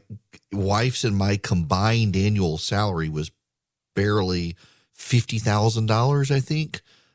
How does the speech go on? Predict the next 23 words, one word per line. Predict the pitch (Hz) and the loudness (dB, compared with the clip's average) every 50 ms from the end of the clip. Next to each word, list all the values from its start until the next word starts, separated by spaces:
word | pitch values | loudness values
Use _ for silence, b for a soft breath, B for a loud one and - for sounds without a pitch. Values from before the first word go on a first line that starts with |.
| b - | b -6
uh, | - 101 95 98 95 | -2 0 0 0 0
somewhere | 92 - 123 123 123 123 127 123 | 0 0 0 0 2 2 2 2
in | 120 123 120 | 2 2 2
there. | 123 127 139 143 139 127 | 2 4 4 2 2 2
And, | 107 98 95 - | 2 0 0 0
and | - 98 98 98 98 98 | 0 0 0 0 0 0
it | - 87 104 95 - 104 | -2 -2 -2 -2 -2 -2
finally | - 120 127 147 143 123 107 104 101 98 - - - - - - _ _ _ _ _ _ _ _ _ _ _ - | 0 0 0 2 0 0 -2 -2 -4 -6 -10 -14 -20 -20 -20 -20 _ _ _ _ _ _ _ _ _ _ _ -4
upped | 120 127 123 - - 131 | -4 -4 -4 0 0 0
over | 113 104 98 98 95 - | 2 2 2 0 0 0
every | 101 104 101 92 98 92 | 0 0 0 0 -2 -2
year | 85 95 123 131 117 98 95 | -2 -2 0 0 0 0 0
until, | 90 80 - 113 104 98 92 85 B B B B B | -2 -2 0 0 0 0 0 -2 B B B B B
like, | - 92 90 | -6 -2 0
I | 110 | 2
was | 110 107 113 | 2 2 2
on | 107 | 0
the | 95 82 | 0 2
verge | 98 101 98 - | 2 0 0 0
of | 92 80 | -2 -2
being | 95 82 | -2 -2
a | 76 | -4
partner | - - - - 131 - - - 71 69 - 78 | -6 -8 -4 -4 -4 -4 -4 -6 -10 -10 -12 -12